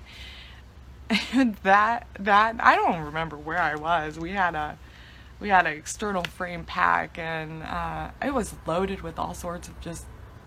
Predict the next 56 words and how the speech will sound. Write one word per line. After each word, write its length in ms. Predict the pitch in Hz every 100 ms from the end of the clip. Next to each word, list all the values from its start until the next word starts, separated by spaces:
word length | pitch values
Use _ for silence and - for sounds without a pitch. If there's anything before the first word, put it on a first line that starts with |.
| - - - - -
God 180 | 180
knows 240 | 185 156 156
what. 200 | 151 156
He 180 | 156 190
packed 320 | 165 147 -
it 80 | -
for 180 | 156 160
me. 200 | 170 165 - - - - -
And, 520 | 202 202 196 190 185 - - - 208 - -
<laughs> 640 | 277 - - - - -
and 340 | 233 226 220 208 -
I 200 | 214 277
remember 420 | 302 269 254 220
being 240 | 208 208 156
heavy, 540 | 185 208 220 214 208
and 80 | 185
I 80 | 190
remember 420 | 196 202 208 196
the 180 | 185 175
hike 360 | - 196 180
up 240 | 180 190 175
was 180 | 170
just, 160 | 170 165
like, 260 | 170 147 -
brutal, 600 | 175 185 180 180 175 165
and 100 | 156
it 100 | 151
was 120 | 151
just, 180 | 151 151
"What 300 | 143 156 180
am 120 | 170
I 140 | 160
doing? 400 | 156 156 165 165
This 140 | 160 165
sucks." 560 | 175 160 160 - -
And, 260 | 160 151 156 - - - -
you 100 | 170
know, 280 | 170 160 160
I, 360 | 156 - 185 180
I 100 | -
don't 220 | 160 160
know 120 | 156 156
about 260 | 151 151
this, 140 | 175 160
but 140 | 160
I 60 | 151
do 180 | 180
like 240 | 165 147 -
the 40 |
guy, 300 | - 143 151
so 200 | 151 147
okay, 180 | 160 -
I'll 140 | - 170
keep 240 | - -
going. 400 | 160 160 160 156
And, 240 | 147 151